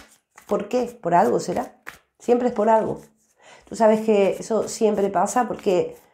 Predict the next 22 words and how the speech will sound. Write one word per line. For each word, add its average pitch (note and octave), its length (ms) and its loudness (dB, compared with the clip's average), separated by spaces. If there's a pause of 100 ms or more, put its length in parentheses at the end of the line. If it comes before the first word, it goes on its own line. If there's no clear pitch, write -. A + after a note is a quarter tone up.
(1300)
tienes A#3 260 6
que - 140 -10
conocer F#3+ 400 -4
a F3+ 60 2
alguien F3+ 300 -4
en F3 140 -2
el F3 140 0
otro G3 260 0
lugar, G#3+ 720 6 (140)
eh, F#3 920 -2 (100)
tienes F#3 600 0
que - 140 -6
hacer G3 340 -4
algo F3+ 380 4
en F#3+ 100 0
otro F#3 240 -2
lugar. F#3+ 720 2 (680)
Eso G3+ 220 -6
no G3 220 2
es F3+ 480 0
porque F#3 340 -2
sí. - 400 -10